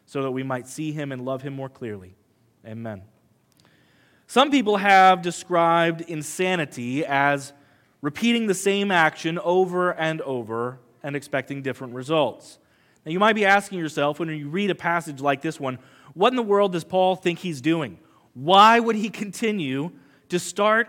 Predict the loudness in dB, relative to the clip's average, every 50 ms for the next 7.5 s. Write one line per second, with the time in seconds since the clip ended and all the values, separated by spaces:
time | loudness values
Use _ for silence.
0 | 0 4 4 4 4 2 0 -2 -2 -2 -2 -6 -2 0 0 0 2 0 -2 -2
1 | -4 -6 -6 -6 -6 -2 0 0 0 0 -2 -2 -2 -2 -2 -2 0 -2 -2 -2
2 | -4 -12 -20 _ _ _ _ _ 4 4 6 6 4 -2 -4 -4 -2 -2 -4 -6
3 | -10 -16 _ _ _ 4 4 4 4 4 2 2 4 2 2 0 0 -2 -4 -4
4 | -4 -2 -2 0 -2 -2 0 0 0 0 2 2 2 2 0 0 -10 -18 -20 -20
5 | -20 -20 -12 _ 4 4 6 6 6 4 2 2 2 4 6 10 10 10 8 6
6 | 4 0 2 4 4 4 4 6 4 2 2 0 0 0 2 2 2 2 0 -2
7 | -2 0 2 2 4 4 2 2 0